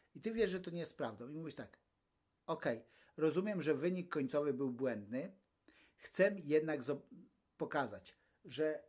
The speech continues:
dane są zliczone dobrze. Proszę zobaczyć, tutaj w tym momencie, nie wiem, sprawozdania z projektu, są policzone dane.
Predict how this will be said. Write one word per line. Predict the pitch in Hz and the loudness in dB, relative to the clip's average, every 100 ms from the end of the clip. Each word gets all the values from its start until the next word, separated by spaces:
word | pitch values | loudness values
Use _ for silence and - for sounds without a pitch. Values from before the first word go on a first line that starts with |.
| _ _ _ - | _ _ _ -6
dane | 143 170 180 | 0 2 2
są | 175 156 | -4 -6
zliczone | 135 156 170 160 | -8 -6 -4 -2
dobrze. | 143 120 123 175 | -2 -2 -2 -4
Proszę | 170 - | -4 -6
zobaczyć, | 131 120 117 117 180 - | -6 -4 -6 -6 -12 -12
tutaj | 160 131 | -10 -10
w | - | -8
tym | 160 143 | -8 -4
momencie, | 139 135 131 127 - 127 120 117 _ _ _ _ | -2 0 -2 -4 -6 -6 -6 -10 _ _ _ _
nie | 190 123 | -14 -14
wiem, | 107 | -12
sprawozdania | - 156 147 135 147 147 | -4 0 0 2 2 0
z | 135 | -4
projektu, | - 139 131 - | -2 -2 -2 -10
są | - 302 | -8 -6
policzone | - - - 151 127 | -4 -6 -6 -6 -8
dane. | 120 123 | -10 -10